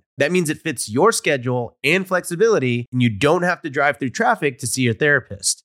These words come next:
Just fill out a brief questionnaire to get matched with the licensed therapist and switch therapists at any time for no additional charge. Learn to make time for what makes you happy with BetterHelp. Visit betterhelp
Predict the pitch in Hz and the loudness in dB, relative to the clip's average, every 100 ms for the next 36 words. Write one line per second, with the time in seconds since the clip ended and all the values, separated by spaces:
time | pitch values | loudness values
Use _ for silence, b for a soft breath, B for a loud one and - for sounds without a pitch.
0 | _ - 123 202 202 - 233 226 165 113 | _ -4 2 2 2 0 0 2 -2 0
1 | 151 196 - 185 190 165 131 117 123 123 | 0 0 0 -2 0 0 2 2 -2 -2
2 | 120 - 120 143 165 - 135 117 107 139 | -2 -2 0 0 0 -8 -8 -2 0 0
3 | 180 202 190 208 165 131 120 123 - - | 0 -4 2 4 4 2 -2 -2 -6 -2
4 | 135 - 247 - 214 196 185 185 170 120 | -2 4 2 4 2 2 0 -2 2 2
5 | 123 208 208 175 160 151 139 120 135 127 | 2 2 0 0 0 -2 -2 0 0 -2
6 | 117 107 113 101 - 87 87 - _ _ | -4 -4 -4 -4 -2 -2 -4 -18 _ _
7 | - 185 247 240 214 202 - 165 165 156 | 2 4 4 0 0 0 0 0 0 0
8 | 127 123 110 151 170 185 135 123 123 113 | 0 2 2 0 2 0 2 0 -2 -8
9 | 117 123 107 120 117 127 98 90 - _ | -6 -6 -2 2 2 2 0 -4 -8 _
10 | - 127 113 - 104 143 208 190 165 | -2 2 2 -2 -2 2 2 0 -2